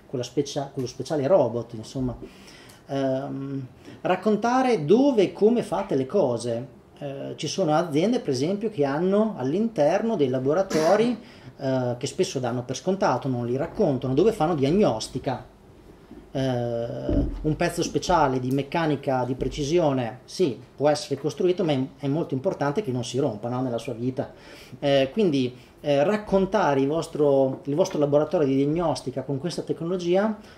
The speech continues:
vi dà un vantaggio molto potente, perché voi fate entrare il mondo, se lo volete, eh, all'interno di uffici dove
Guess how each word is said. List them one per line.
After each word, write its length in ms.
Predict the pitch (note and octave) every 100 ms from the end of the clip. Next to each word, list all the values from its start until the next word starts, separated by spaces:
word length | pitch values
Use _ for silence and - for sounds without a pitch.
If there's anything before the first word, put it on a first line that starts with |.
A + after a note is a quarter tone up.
| -
vi 140 | C#3 E3+
dà 380 | D3 F#3 A3+ F#3
un 240 | C3+ C3+
vantaggio 920 | B2 E3+ E3 C#3+ D3+ F#3+ G3 C#3+ C3 C#3+
molto 340 | C#3 D3+ D3
potente, 560 | C3+ C#3+ A#3+ D3 A#2+ A#2+
perché 440 | - - C3 A#2+ - -
voi 160 | C#3+ G3+
fate 240 | F3+ -
entrare 300 | C#3 C#3+ C#3
il 100 | F#3+
mondo, 320 | D3+ D3 G3
se 180 | G#3+ A#2
lo 80 | G#2+
volete, 460 | C3+ G2 G#2 G#3+ A3 - - - - - - - -
eh, 80 | C3+ A#2 A2 A2+ A#2 B2+ C3 - - -
all'interno 500 | D3 G3 G#3 G#3 D3+
di 80 | F3+
uffici 480 | G#3+ D3+ G#3 -
dove 800 | D#3+ C3 F#3+ A3+ C#3 B2 A#2+ -